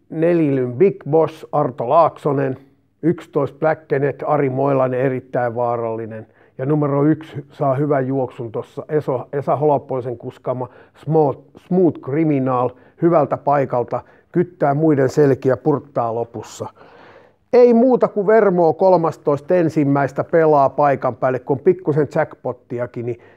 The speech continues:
taas tullaan raveihin ja uudet kuviot, uudet vuodet.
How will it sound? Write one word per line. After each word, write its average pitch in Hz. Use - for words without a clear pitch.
taas 214
tullaan 156
raveihin 165
ja 151
uudet 151
kuviot, 127
uudet 123
vuodet. 107